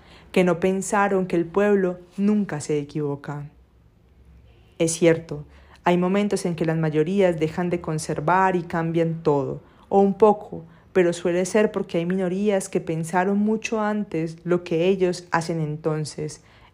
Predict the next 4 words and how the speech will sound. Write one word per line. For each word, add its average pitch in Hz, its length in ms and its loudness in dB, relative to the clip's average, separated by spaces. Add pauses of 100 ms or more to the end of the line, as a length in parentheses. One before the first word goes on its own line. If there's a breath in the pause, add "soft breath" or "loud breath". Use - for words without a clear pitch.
(120)
Es 202 300 2
antipático, 175 1040 -4 (140)
es 196 340 0
elitista, 175 800 -4